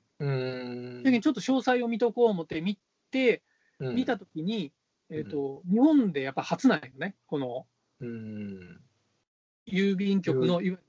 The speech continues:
Speaker 2: 紙の通帳を再発行するときに手数料を取りますっていう。
Speaker 1: うん。うん。
Speaker 2: 手数料の額はね、確かね、千円ぐらいなんよ。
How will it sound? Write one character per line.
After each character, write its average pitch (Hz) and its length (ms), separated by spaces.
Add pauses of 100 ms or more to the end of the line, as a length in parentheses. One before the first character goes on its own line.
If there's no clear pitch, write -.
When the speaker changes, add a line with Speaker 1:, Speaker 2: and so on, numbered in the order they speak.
Speaker 2:
紙 269 220
の 269 100
通 254 240
帳 233 300
を 220 140
再 240 240
発 240 180
行 165 100
す 151 120
る 139 80
と 147 100
き - 100
に 151 240 (280)
手 175 120
数 247 240
料 170 140
を - 20
取 - 160
り 131 60
ま 143 100
す 151 140
っ - 20
て - 140
い 123 100
う。 139 80 (420)
Speaker 1:
う 127 60
ん。 226 180
う - 20
ん。 - 20
Speaker 2:
手 226 160
数 - 80 (260)
料 262 80
の 175 80
額 156 180
は 147 60
ね、 135 60
確 226 180
か 165 60
ね、 127 100
千 185 260
円 196 120
ぐ 214 80
ら 196 80
い 131 80
な 117 80
ん - 20
よ。 131 60